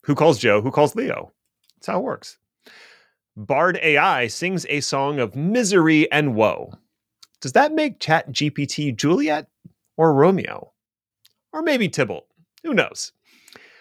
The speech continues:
Ars Technica has put together a collection of reports regarding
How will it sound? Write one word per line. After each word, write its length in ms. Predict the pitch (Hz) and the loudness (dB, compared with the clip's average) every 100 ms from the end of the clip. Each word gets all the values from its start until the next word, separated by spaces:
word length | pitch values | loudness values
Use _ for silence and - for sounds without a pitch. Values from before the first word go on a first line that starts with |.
| _ - | _ 0
Ars 240 | 214 214 | 2 2
Technica 420 | 180 160 135 127 | 0 -2 0 2
has 200 | 113 117 | 2 -2
put 160 | - 135 | -4 -4
together 320 | 123 120 120 | 0 0 0
a 180 | 113 113 | -2 -4
collection 500 | - 160 175 143 113 | -2 -2 -2 -4 -4
of 120 | 98 | -4
reports 440 | 101 107 95 101 | -6 -4 -6 -6
regarding 540 | 110 113 135 131 123 | -6 2 4 4 2